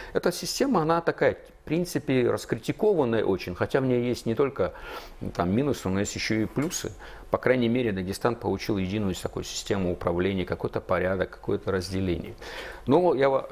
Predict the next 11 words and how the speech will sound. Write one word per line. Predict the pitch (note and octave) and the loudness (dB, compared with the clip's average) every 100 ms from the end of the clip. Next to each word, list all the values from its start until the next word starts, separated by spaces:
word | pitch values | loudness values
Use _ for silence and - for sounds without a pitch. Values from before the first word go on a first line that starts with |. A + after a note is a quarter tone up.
| - | -10
ближе | G#2 A#2+ C3 | -4 -4 -2
к | B2+ | 2
революции. | A#2+ B2 D#3 E3+ - F2+ E2+ | 4 4 2 -2 -4 -6 -6
Дагестан, | A2+ - G2+ A2 - D#3+ D#3+ A#2 G#2 - - - - | -12 -8 -4 -2 4 6 6 0 -4 -10 -12 -12 -8
вы | A#2 A2+ | -6 0
понимаете, | C3+ F3 F3 C#3 | 2 4 2 2
он | C#3 C3 | 0 2
был | D3 C#3+ C3 - | 2 0 -2 -4
достаточно | - - - C#3 - C3 | -6 -4 -2 -2 -2 -4
аполитичный | B2 C#3 C3 - - - C3 | 0 -2 -2 -6 -8 -4 -4
край. | - B2 F2+ | 0 0 0